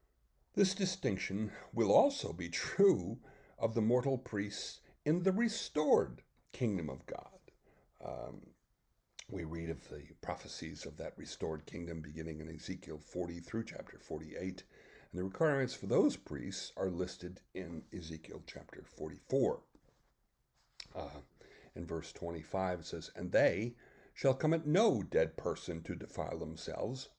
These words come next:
but for father, or for mother,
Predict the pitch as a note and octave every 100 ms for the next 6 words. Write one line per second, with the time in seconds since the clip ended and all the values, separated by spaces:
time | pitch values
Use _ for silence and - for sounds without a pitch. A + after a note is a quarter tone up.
0 | - A2 D#3 C#3 - - _ _ - G2
1 | F#2+ E2 D#2+ D#2+ - - _ - - _
2 | - B2 C#3+ G2 D#2+ E2